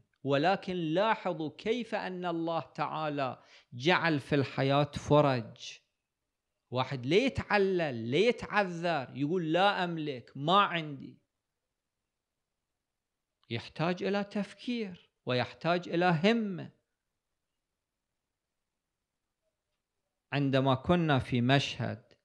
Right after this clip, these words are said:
المشرفة في أيام القصف، شردت كثير من العوائل.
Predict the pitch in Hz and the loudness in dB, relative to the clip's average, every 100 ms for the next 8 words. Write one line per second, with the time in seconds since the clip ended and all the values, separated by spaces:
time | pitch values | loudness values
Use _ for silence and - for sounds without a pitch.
0 | _ 120 110 110 - 127 117 107 104 - | _ -6 -4 -6 -2 0 0 -4 -10 -12
1 | 117 117 _ _ _ _ _ _ _ _ | -18 -20 _ _ _ _ _ _ _ _
2 | _ _ _ 127 117 113 113 123 123 117 | _ _ _ -4 -2 -2 0 2 0 -2
3 | 107 - 123 120 - - - - - _ | -6 -2 0 0 -6 -14 -16 -20 -20 _
4 | _ _ _ _ _ _ _ _ _ _ | _ _ _ _ _ _ _ _ _ _
5 | _ _ _ _ _ _ _ _ _ - | _ _ _ _ _ _ _ _ _ -16
6 | - 285 262 240 208 175 - - 214 208 | 2 4 4 2 0 -2 -6 -8 -6 -4
7 | - 294 302 240 220 208 165 147 147 143 | -4 0 2 2 0 0 -2 0 0 0
8 | 131 - 120 | -2 -6 -20